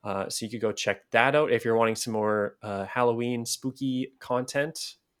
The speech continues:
Uh, my latest review as of recording this as well is, uh, the first season of Ahsoka, if you like Star Wars. Um, I have some more reviews that should hopefully be up before this episode,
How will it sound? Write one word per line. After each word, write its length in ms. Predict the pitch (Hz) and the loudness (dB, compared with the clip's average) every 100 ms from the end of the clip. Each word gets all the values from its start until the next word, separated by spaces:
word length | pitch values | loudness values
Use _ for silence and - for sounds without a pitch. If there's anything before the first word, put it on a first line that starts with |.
| - | -10
Uh, 340 | 104 101 101 101 | -2 2 2 2
my 140 | 104 | 0
latest 400 | 104 135 147 143 | 4 4 4 0
review 400 | 135 123 135 139 | -6 -4 -4 -2
as 200 | 131 135 | -2 -2
of 80 | 135 | -4
recording 360 | 135 - 135 135 | -8 -6 -4 -4
this 160 | - | -4
as 120 | 113 | -4
well 320 | 107 113 120 120 | -2 0 0 0
is, 500 | 113 101 98 98 - - | 2 2 0 -2 -10 -10
uh, 280 | 104 95 95 | -10 -8 -10
the 80 | |
first 240 | - 120 - | -8 -8 -6
season 220 | 117 107 | -6 -8
of 80 | 98 | -8
Ahsoka, 640 | 98 - 143 160 180 180 | -6 0 0 2 0 -2
if 160 | - - | -4 -8
you 80 | 107 | -6
like 200 | 98 - | -6 -6
Star 280 | - 143 151 | 0 0 2
Wars. 500 | 156 156 156 - - _ _ _ _ _ _ | 0 -2 -4 -8 -10 _ _ _ _ _ _
Um, 480 | 110 104 101 98 98 _ | 0 2 4 2 -2 _
I 80 | 104 | -8
have 280 | 104 113 101 | 2 4 4
some 200 | - 117 | 0 -2
more 360 | 107 117 131 131 | 4 6 6 4
reviews 400 | 127 - 123 117 | -2 -4 -4 -2
that 180 | 117 | -2
should 160 | - 98 | -2 -6
hopefully 480 | - 151 - 160 160 | 2 0 2 -2 -2
be 160 | 156 | 2
up 280 | 147 143 - - - | 4 4 0 -20 -2
before 520 | 117 - - 131 123 | -2 -2 0 2 2
this 680 | 104 107 135 139 - - - - | 0 4 4 4 0 -2 -6 -8
episode, 640 | 104 - - 98 92 90 | -8 -4 -2 0 -2 -4